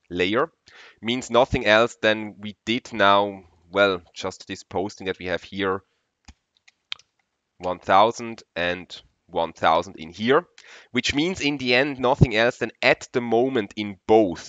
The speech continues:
so in your local view, so in your local accounting, as well as in the U S gap accounting, it is showing one thousand, um, costs in this case, because, um, it's always the sum of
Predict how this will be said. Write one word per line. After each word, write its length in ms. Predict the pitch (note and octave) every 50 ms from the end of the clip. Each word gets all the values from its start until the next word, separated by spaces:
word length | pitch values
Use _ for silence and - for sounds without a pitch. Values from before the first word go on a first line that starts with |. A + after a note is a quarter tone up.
| -
so 200 | - - G2 G2
in 280 | F2+ G#2+ G#2+ G2 F2+ E2
your 220 | F#2+ F#2+ E2+ - _ _ _ _ -
local 580 | F2+ F#2+ G2 G#2+ A#2+ D3+ - - - E3+ E3 D#3
view, 360 | B2+ C#3 C#3+ D3+ E3 F#3 G3+ - _
so 220 | - - - G#2+ G2+
in 80 | F#2+
your 140 | F2+ F2 E2+
local 340 | F2+ G#2 B2+ - - E3 D#3
accounting, 580 | D#3 - D3 C#3+ C3 C3+ D3+ - - C#3 C3+ - - - - - _
as 280 | - A2 B2+ C3 - G#2+
well 280 | A2 A#2 A#2+ B2+ B2+ - G2+ - - - G#2
as 180 | G2+ G#2 -
in 100 | A2 A2
the 60 | F#2 F2
U 300 | F2+ G2 A2 A#2+ C#3 C#3+
S 140 | D3 -
gap 180 | - - C#3 - -
accounting, 600 | - - - C3 A#2+ B2 C3 C3+ - - B2+ A#2 -
it 160 | - G#2 - -
is 180 | G2+ G2+ -
showing 600 | - - - - - G#2 G#2+ A2 A2 G#2+ G#2+ A2 - _ _ _
one 360 | E2 F2 G2 G2+ G2+ G#2 G2+
thousand, 760 | - _ - F2+ E2 F2+ G#2+ G#2+ - - G2+ G2 F#2+ F#2 - -
um, 280 | E2 F2 F2+ F2 F2+ F2 - _
costs 580 | - - F#2+ D#2 - - - - - - - - _ _ _
in 100 | - E2
this 200 | D2+ C#2 - -
case, 260 | - - - - -
because, 540 | - - - - - A2 G#2+ A#2 A#2+ - - _ - - - - - - _
um, 400 | - F#2+ G2 G2 G2 G2 G2 F2+ _ _ _ _
it's 160 | - - -
always 440 | - F2 G2+ G2+ G#2 G#2 G2 - - -
the 80 | - -
sum 400 | - - G2+ G#2+ A2 G#2+ G2 -
of 160 | - -